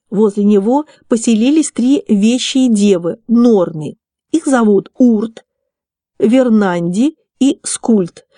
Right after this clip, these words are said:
что значит «судьба» становление и долг. Норны определяют судьбы людей и богов и придут нить их жизни. Боги населили также земные недра и воздух.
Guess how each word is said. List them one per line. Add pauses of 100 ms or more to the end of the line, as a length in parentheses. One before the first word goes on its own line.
(100)
что
значит
«судьба» (220)
становление
и
долг. (340)
Норны (100)
определяют
судьбы
людей
и
богов (220)
и
придут
нить
их
жизни. (240)
Боги (160)
населили
также
земные
недра
и
воздух.